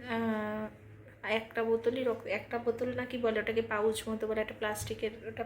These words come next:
পাউচই বলে, এক-, রক্ত দিয়েছে। আর, আহ, দুটো আর কি দেয়নি, একটাই দিয়েছে আজকে। তো পায়ের একটা পা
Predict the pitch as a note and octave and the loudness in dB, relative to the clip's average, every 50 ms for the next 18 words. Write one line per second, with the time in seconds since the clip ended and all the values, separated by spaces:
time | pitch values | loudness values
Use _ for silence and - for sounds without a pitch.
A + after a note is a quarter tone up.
0 | - - A3 G#3+ A3+ B3+ C4 - - D4 C#4 B3 G#3 - G3+ G3+ G3+ - - - | -4 -2 0 2 2 2 2 -2 -2 0 2 2 2 2 -2 -4 -4 -8 -16 -18
1 | - - A3+ G#3+ G#3+ G#3+ A3+ G#3+ A3 - - A3 A3 A3 G#3 G#3+ G#3 G#3 - D#4 | -12 -6 -4 -2 0 2 2 0 0 0 -4 -4 0 2 2 2 0 0 -4 -6
2 | D#4 - - - - - - - - - - - A3+ A3 G#3+ G#3+ A3 G3 - - | -8 -8 -14 -16 -16 -16 -14 -14 -14 -10 -2 2 4 6 6 6 4 0 0 -2
3 | F#3+ F#3+ F#3+ F#3+ F#3+ F#3 - - - G3 G#3 A3+ A#3 A3+ C4 B3 A#3+ A#3 A#3 B3+ | -4 -4 -4 -4 -4 -6 -8 -8 -6 -2 0 0 2 4 4 4 4 4 2 -2
4 | A#3+ A3 G#3+ G#3 G#3 G#3+ A#3 A3 - - - - A#3 A3+ A#3 A3+ A3+ G#3+ G#3+ A3 | 0 0 0 0 2 2 2 0 0 -2 -2 0 2 2 4 4 4 4 4 2
5 | - A#3+ A3 G#3 G3+ G#3 G#3 G#3 A3 - - - - - - - - - - - | 0 0 0 0 -2 -4 -2 -2 -2 -2 -2 -8 -12 -14 -18 -20 -20 -20 -20 -20
6 | - - - - - - - - G#3 G#3 G#3 G3+ G3+ G3+ - G#3+ G#3+ A3+ A3+ A3+ | -20 -18 -18 -16 -16 -12 -8 -6 -4 -2 -2 -2 -2 2 2 4 6 6 8 8
7 | A#3 G#3+ G3 G#3+ - - A#3 A3+ - A#3 A3+ A3+ | 8 6 6 4 2 -2 -2 0 4 4 4 4